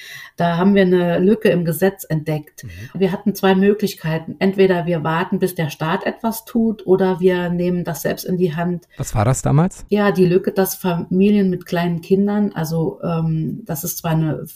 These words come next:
Speaker 1: Pflegegesetz gab, aber das war alles auf Erwachsene zugeschnitten.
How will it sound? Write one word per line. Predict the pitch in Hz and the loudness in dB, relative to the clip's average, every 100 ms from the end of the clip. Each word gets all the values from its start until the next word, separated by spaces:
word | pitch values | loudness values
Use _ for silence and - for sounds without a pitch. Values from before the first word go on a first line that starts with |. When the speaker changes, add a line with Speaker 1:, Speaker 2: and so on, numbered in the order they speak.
| - | -14
Speaker 1:
Pflegegesetz | 147 190 202 220 208 196 - 190 196 190 - | -2 4 6 4 2 0 -2 -2 0 -2 -6
gab, | 175 170 175 - - - - - - | -8 -6 -6 -8 -16 -20 -20 -20 -6
aber | 170 180 | -4 -2
das | 180 - | -4 -4
war | 185 170 | -2 0
alles | 196 - | 0 -2
auf | - | -8
Erwachsene | - 175 190 - 185 - | -6 -6 -6 -2 -2 -2
zugeschnitten. | - 160 156 - 147 147 147 | -8 -6 -6 -4 -4 -2 -4